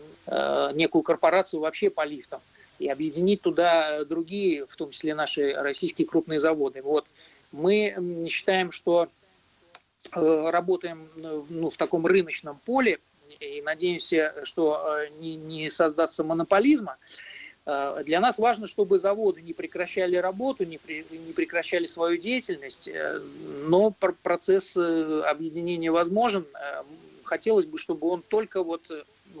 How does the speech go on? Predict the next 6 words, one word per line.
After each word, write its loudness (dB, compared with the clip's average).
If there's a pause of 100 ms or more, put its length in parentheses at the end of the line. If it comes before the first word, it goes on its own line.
(160)
играл 0
на, -2 (800)
э, -8 (800)
повышение 0
качества, -4
безопасности. -2